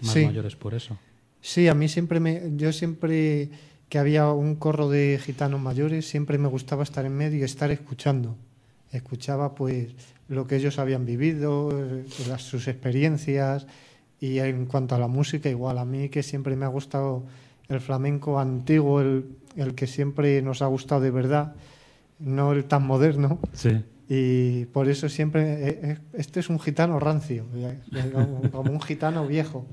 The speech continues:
Speaker 1: Sí.
Speaker 2: Y de, y desde entonces se me quedó.
Speaker 1: Bueno, eh, has hablado, hemos hablado ahora de niños, hemos,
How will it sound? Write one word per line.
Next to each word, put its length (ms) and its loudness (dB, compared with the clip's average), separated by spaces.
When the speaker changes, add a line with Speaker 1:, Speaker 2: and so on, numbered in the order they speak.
Speaker 1:
Sí. 180 -4
Speaker 2:
Y 320 2
de, 120 0
y 240 -4
desde 240 -2
entonces 380 -4
se 100 -2
me 140 -4
quedó. 200 -6
Speaker 1:
Bueno, 540 -2
eh, 140 -4
has 180 -10
hablado, 300 -2
hemos 180 -4
hablado 240 -2
ahora 160 -2
de 120 -4
niños, 520 0
hemos, 140 -4